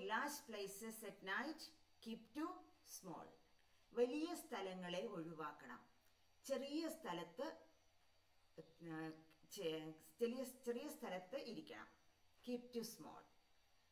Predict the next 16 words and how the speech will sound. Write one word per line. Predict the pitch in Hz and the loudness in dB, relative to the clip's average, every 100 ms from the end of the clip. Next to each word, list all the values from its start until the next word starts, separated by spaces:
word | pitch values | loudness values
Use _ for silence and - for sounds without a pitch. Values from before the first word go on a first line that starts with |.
| - | 0
വലിയ | 180 190 247 302 | 2 2 2 0
സ്ഥലങ്ങളെ | - 233 175 170 170 | -2 -4 -4 -4 -2
ഒഴിവാക്കി | 170 156 156 156 160 233 302 320 - - | 0 0 -2 -2 -4 -4 -6 -8 -16 -12
ചെറിയ | 294 294 294 285 | -2 0 2 0
സ്ഥലത്ത് | - 180 294 294 277 | -4 -6 -6 -6 -6
ഇരിക്കണം. | 202 - - - - - - - - - | -8 -8 -12 -12 -12 -16 -20 -20 -20 -18
That | 170 170 | -14 -12
is | - - | -12 -10
the | 277 - | -8 -6
advice. | 180 - - - - | -8 -10 -14 -14 -16
Okay? | - - 311 339 - - - - - - - - - - - - - - - - - - - - - - - - - - - - - - - - - - - - | -16 -8 -6 -6 -12 -20 -20 -20 -20 -20 -20 -20 -20 -20 -20 -20 -20 -20 -20 -20 -20 -20 -20 -20 -20 -20 -20 -20 -20 -20 -20 -20 -20 -20 -20 -20 -20 -20 -20 -2
The | 220 214 | 0 2
boy | 202 208 220 226 | 4 6 8 6
did | 196 202 214 | 0 -6 -2
not | 247 262 170 | 0 0 -2
know | 170 170 | -4 -2